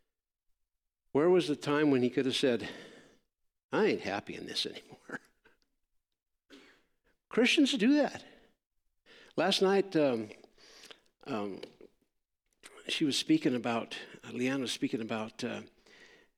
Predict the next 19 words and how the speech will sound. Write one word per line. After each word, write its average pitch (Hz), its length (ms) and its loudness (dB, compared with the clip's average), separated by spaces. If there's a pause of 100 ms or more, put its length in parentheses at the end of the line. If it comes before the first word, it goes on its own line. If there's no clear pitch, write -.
(160)
churches 160 880 2 (1200)
that 135 120 -2
God 165 240 0
never 170 300 4
ordained, 139 640 0 (640)
but 127 180 -2
people 170 260 2
are 127 40 4
making 151 300 2
them 135 140 6
up 151 180 0
on 123 120 0
their 120 160 2
own. 170 280 0 (1600)
Now, 135 280 2 (1000)
when 147 240 2
Luann 180 340 4
and 151 120 4
I 135 280 2